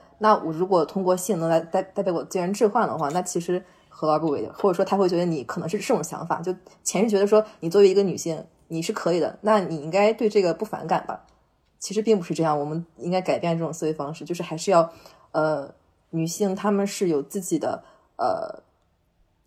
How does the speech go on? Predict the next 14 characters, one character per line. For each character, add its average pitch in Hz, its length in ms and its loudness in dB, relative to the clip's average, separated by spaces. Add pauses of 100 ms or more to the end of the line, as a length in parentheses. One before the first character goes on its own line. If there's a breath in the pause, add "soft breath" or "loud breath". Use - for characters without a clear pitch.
(400)
智 196 200 -2
性、 165 340 -2
自 196 140 -6
己 165 160 -4
的 135 300 -10
勇 160 200 -6
敢、 165 260 0
自 196 80 -10
己 170 80 -6
的 156 120 -2
能 151 260 -8
力， 170 140 -2
她 - 160 -6
们 180 320 -4